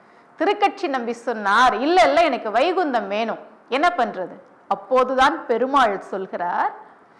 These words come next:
"நீ உனக்கென ஒரு குருவை தேர்ந்தெடுத்து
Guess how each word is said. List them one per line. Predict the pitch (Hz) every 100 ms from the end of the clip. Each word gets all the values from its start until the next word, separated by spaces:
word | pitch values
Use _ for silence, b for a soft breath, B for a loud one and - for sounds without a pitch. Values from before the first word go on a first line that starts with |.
| b b - 247
"நீ | 294 392 539 539 B B B 240 262
உனக்கென | 339 381 - - - 415 440 453 554 480
ஒரு | 392 302 214 240
குருவை | 330 427 403 359 302 - - 294
தேர்ந்தெடுத்து | 294 392 370 285 208 - - 381